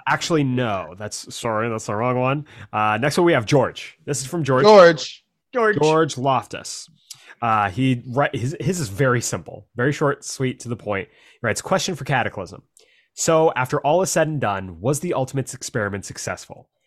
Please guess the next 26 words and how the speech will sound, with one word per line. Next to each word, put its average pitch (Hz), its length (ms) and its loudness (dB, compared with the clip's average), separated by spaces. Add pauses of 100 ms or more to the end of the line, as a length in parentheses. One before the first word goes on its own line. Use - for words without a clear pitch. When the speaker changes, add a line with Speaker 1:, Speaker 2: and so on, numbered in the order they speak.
(100)
Speaker 1:
How - 200 -2
would 165 140 0
you 180 100 -2
imagine 139 360 -2
a - 20 -8
similar 117 340 -6
line 98 380 -6 (320)
existing 104 380 -10
today?" 87 380 -16 (1400)
Simple 208 420 -2
answer, 214 540 -2 (280)
yes. - 540 -10 (520)
I 113 100 -6
do 131 180 -2
think 147 180 -6
it 139 40 -6
was 120 160 -8
successful. 92 580 -12
It 101 140 -14
gave 107 180 -6
us 101 100 -8
stories, 160 520 -4
it 117 40 -12
gave 107 140 -10
us 98 100 -16
characters 143 840 -6